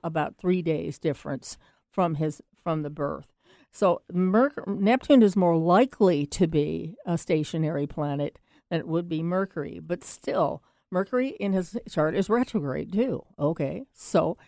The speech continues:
it's got some intensification there. You know, you look at what Mercury retrograde is, it means that you are really learning, relearning to do that function of the planet again. And the basis of that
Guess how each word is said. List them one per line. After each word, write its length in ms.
it's 180
got 220
some 180
intensification 1080
there. 280
You 120
know, 220
you 140
look 200
at 160
what 180
Mercury 420
retrograde 560
is, 200
it 140
means 400
that 300
you 240
are 320
really 380
learning, 420
relearning 640
to 120
do 580
that 240
function 560
of 200
the 80
planet 540
again. 580
And 380
the 300
basis 760
of 180
that 380